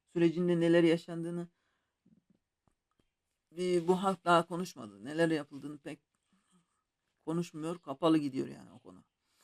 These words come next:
Ondan sonra bu konular var. Ee, yani ben romanı tarafsız buldum açıkçası.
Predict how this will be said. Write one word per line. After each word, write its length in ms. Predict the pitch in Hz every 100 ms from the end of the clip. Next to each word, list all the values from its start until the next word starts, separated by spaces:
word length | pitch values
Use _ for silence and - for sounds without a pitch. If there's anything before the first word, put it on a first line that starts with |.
| _ _ _ _ _ _ _ -
Ondan 560 | 220 202 190 190 180
sonra 540 | 175 - 175 165 160 165 - _ _ _ _ _ _ _ _ _ _ _ _ _ _ _ _ _ _ _ _ _ _ _ _ _ -
bu 60 |
konular 380 | 220 226 220 175
var. 220 | 135 185 214 _ _ _ _ _ _ _ _ _ _ _ _ _ _
Ee, 380 | 143 143 143 147 160 _ _ _ _ _ _ _ _ _
yani 280 | - 320 208
ben 160 | 254 233
romanı 480 | 277 311 285 311 - _ -
tarafsız 420 | 233 262 320 247
buldum 220 | 147 80
açıkçası. 480 | - _ - -